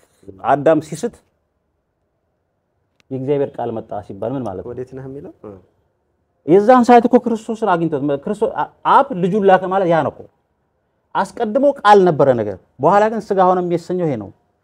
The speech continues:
Speaker 1: የዛን ሰዓት አውቆታል አዳም፣ ህሊና ሆኖ መጥቶታል፣ አውቆታል። አ-፣ ክርስቶስ እንዲህ ሲጽፍ እዛ ህሊናቸው የሚከሳቸው ለምንድን ነው?
Speaker 2: ያ መሬት ላይ ልጅቷ ድንጋይ
Speaker 1: ሲጽፍ
Speaker 2: ይዘው
Speaker 1: ማለት እዛ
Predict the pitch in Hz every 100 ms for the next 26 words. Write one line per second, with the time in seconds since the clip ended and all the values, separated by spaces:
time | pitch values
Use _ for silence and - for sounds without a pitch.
0 | _ _ _ _ 156 196 240 240 240 254
1 | 202 240 226 202 180 131 123 165 208 208
2 | 208 208 185 185 202 220 180 170 143 120
3 | 131 131 _ _ _ 156 - 165 240 226
4 | 247 226 220 214 220 196 - - 175 196
5 | 220 214 214 208 202 196 - 180 180 147
6 | 107 95 _ _ _ _ _ _ _ _
7 | _ 120 120 123 127 131 123 123 117 131
8 | 123 107 123 131 240 226 254 - 226 226
9 | 262 - 202